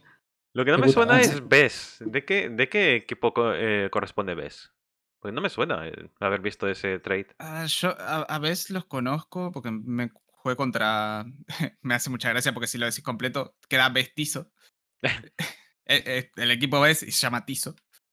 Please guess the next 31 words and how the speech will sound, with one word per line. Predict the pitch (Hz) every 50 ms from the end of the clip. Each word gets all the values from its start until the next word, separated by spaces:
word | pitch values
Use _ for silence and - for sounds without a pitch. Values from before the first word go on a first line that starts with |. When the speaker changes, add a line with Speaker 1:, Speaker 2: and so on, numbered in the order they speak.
| _ _ _ -
Speaker 2:
Ah. | - 135 151 - - - _ _ _ -
Speaker 3:
Ese | - 123 127 127 156 139
me | 78 135 135 131
lo, | 131 120
me | 127 127
lo | 127
he | 113
cruzado | 139 - - 135 127
varias | 127 120 113 120
veces, | 127 135 - - - _ _ _ _ _ _ _ _ _ _ _
pero | - 123 110 113 110 107 104 104 104 101 101 104 -
no, | - 127 120
no | - 147 139
sé | - 170 170
cómo, | 185 175 165 143 127 127 127 120 117 110 113 110 -
cómo | 131 139
es | -
que | 139 123
se | -
llama | 127 117 113
el | 95
equipo. | 101 104 110 110 - - _ _ _ _
No | - - 120
sé | - 131 123
a | 120 113
qué | 120 117
hace | 113 - 123
referencia | 113 113 - 110 117 110 - 117
el | 104 101
Bes. | - 147 - - - - - _ _ - 135
Speaker 1:
Hmm. | 127 107 98 107 127